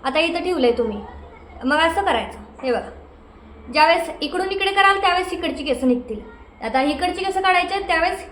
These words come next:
इकडनं इकडनं हात इकडे फिरवायचा असं, म्हणजे इकडची केस निघतील. समजलं तुम्हाला? आणि ज्यावेळेस तुम्हाला मधून इथं असं या टिकलीच्या तिथलं क्लीन करायचं, त्यावेळेस असं ठेवा, असं करा,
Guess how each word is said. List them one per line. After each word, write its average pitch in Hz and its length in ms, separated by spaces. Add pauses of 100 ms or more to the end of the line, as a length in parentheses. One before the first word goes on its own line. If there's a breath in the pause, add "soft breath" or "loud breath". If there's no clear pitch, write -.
इकडनं 330 320
इकडनं 320 320
हात 330 140
इकडे 262 220
फिरवायचा 202 360
असं, - 120 (1900)
म्हणजे 254 200
इकडची 330 460
केस 247 220
निघतील. 220 380 (320)
समजलं 339 400
तुम्हाला? 349 320 (760)
आणि 262 100
ज्यावेळेस 339 280
तुम्हाला 370 220
मधून 339 320
इथं 339 220
असं 349 220
या 294 120
टिकलीच्या 339 440
तिथलं 359 220
क्लीन 349 260
करायचं, 302 320
त्यावेळेस 330 280
असं 370 100
ठेवा, 349 240 (120)
असं 262 180
करा, 202 200